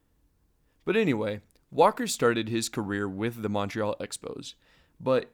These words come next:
he was signed to the Colorado Rockies once granted free agency after six years or so with the Expos. He then played with the Rockies for an additional ten years,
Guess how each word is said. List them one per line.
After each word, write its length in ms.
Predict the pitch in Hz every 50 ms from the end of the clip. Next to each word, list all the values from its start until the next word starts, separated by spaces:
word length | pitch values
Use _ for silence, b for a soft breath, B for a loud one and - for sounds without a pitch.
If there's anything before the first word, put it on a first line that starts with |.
| _ _ _
he 160 | - 120 143
was 200 | 156 143 156 147
signed 220 | - 202 202 208 196
to 40 |
the 60 | 156 139
Colorado 380 | - 143 123 117 113 110 104
Rockies 520 | 104 101 101 98 95 - - 107 104 101 98
once 300 | 101 110 110 110 107 -
granted 340 | - 104 101 101 101 101
free 240 | - - - 107 104
agency 580 | 110 123 120 101 101 98 - - 98 107 101 -
after 320 | - 131 131 - - 120
six 400 | 110 - - - 107 - - -
years 360 | 107 104 101 101 101 101 95
or 80 | 101 101
so 280 | 95 - 104 95 98 95
with 360 | 98 95 98 101 95 - - _ _ _ -
the 140 | - 101 107
Expos. 560 | 110 113 - - - - - - - - - _ _ _ _ _ _ _ _ _ _ _ _ _ _ _ _ _ _ _ _ _ _ _ _ _ _ _ _ _ _ _
He 160 | _ - 139 143
then 240 | 139 175 190 196
played 300 | 180 - 160 165 175 165
with 160 | 127 120 139 143
the 100 | 143 123
Rockies 460 | 110 104 101 101 - 113 113 110 -
for 320 | - - 117 107 107 104
an 180 | - - 110 110
additional 460 | 107 113 131 151 151 143 165 156 147
ten 400 | 147 - - 143 147 165 170 151
years, 480 | 143 139 147 135 101 98 - - -